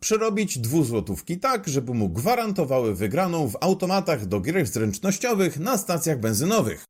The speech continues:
Okazuje się, że za przerabianie polskiej waluty grozi do dwudziestu pięciu lat więzienia.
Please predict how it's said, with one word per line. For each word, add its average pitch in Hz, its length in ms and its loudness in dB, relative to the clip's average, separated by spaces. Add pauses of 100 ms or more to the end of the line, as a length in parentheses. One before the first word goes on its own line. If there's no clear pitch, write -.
(160)
Okazuje 233 460 2
się, 196 140 4
że 160 140 2
za 151 120 0
przerabianie 131 540 0
polskiej 123 360 0
waluty 156 380 2
grozi 131 360 2
do 127 120 2
dwudziestu 131 560 0
pięciu 139 400 2
lat 104 220 2
więzienia. 98 560 2